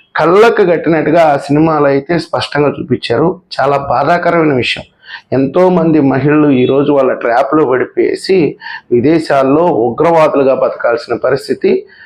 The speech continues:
కన్న తల్లి, కన్న దేశం కూడా దగ్గరికి తీసుకోలేనటువంటి పరిస్థితి.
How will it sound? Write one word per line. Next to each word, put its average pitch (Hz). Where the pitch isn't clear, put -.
కన్న 180
తల్లి, 175
కన్న 151
దేశం 156
కూడా 147
దగ్గరికి 151
తీసుకోలేనటువంటి 120
పరిస్థితి. -